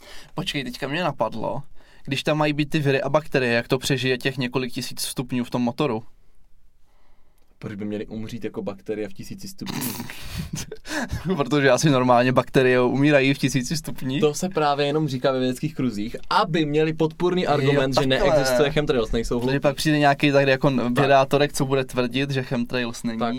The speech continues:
Speaker 2: tak, tak. No a já jsem se
Speaker 1: Hmm.
Speaker 2: už jako dostal k tomu jménu George Sos-, George Soros.
Speaker 1: Soros?
Speaker 2: Soros.
Speaker 1: Soros, není to?
Speaker 2: Nevím, je to Maďar, takže prostě
Speaker 1: Hlavně nás platí, tak bychom měli vědět, jak se jmenuje,
Speaker 2: Přesně
Speaker 1: že jo?
Speaker 2: tak, ten nás platí, a protože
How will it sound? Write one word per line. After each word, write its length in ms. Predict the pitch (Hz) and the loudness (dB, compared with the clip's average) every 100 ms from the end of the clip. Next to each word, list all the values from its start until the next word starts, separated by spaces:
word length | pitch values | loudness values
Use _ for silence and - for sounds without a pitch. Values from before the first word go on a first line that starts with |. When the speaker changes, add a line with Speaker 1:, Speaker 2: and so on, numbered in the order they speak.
| 156 | -6
Speaker 2:
tak, 180 | 107 101 | -6 -8
tak. 200 | 101 104 - - - - | -10 -12 -16 -20 -20 -8
No 140 | 147 | -4
a 60 | 147 | 0
já 240 | 143 147 | 2 2
jsem 160 | 240 190 | 2 0
se 100 | 208 | 0
Speaker 1:
Hmm. 80 | 175 | -2
Speaker 2:
už 100 | 151 | -2
jako 360 | 156 170 147 | -2 -4 -4
dostal 360 | 135 143 - 147 | -4 -4 -2 -2
k 20 | |
tomu 140 | 151 156 | -2 -2
jménu 280 | 143 151 | 0 -2
George 300 | 147 135 151 151 139 | 0 0 0 -2 -4
Sos-, 340 | 127 - - 127 | -4 -6 -10 -10
George 420 | 98 117 139 151 | -6 -4 -4 -6
Soros. 400 | - 127 104 95 - - - - - | -8 -4 -4 -4 -8 -14 -16 -16 -8
Speaker 1:
Soros? 380 | - 123 123 | -4 -2 -2
Speaker 2:
Soros. 240 | - - - | -4 -6 -6
Speaker 1:
Soros, 400 | - 123 113 196 | -2 0 0 0
není 220 | 127 120 | 0 0
to? 180 | 117 147 - - | 0 0 -2 -6
Speaker 2:
Nevím, 180 | 127 113 | -2 0
je 60 | 117 | 2
to 80 | 135 | 4
Maďar, 420 | 123 110 98 87 80 | 4 4 2 0 -2
takže 260 | 107 98 113 | -4 -2 -4
prostě 340 | 98 95 - | -6 -8 -2
Speaker 1:
Hlavně 240 | 143 135 147 | 0 2 2
nás 180 | 139 | 0
platí, 300 | - 170 - | 2 0 2
tak 120 | 127 120 | 0 0
bychom 200 | 120 127 | -2 0
měli 140 | 131 | 0
vědět, 160 | 135 110 | 0 -2
jak 100 | 113 | -2
se 80 | 127 | -2
jmenuje, 220 | 113 110 | -2 -2
Speaker 2:
Přesně 160 | 117 117 | -2 -2
Speaker 1:
že 40 | |
jo? 60 | 113 | -2
Speaker 2:
tak, 80 | |
ten 120 | 110 127 | -2 -2
nás 160 | 127 | -2
platí, 480 | - 98 98 147 160 | -4 -6 -4 -6 -4
a 200 | 110 110 | -6 -6
protože 640 | 98 117 123 123 120 120 | -6 -6 -4 -4 -2 -4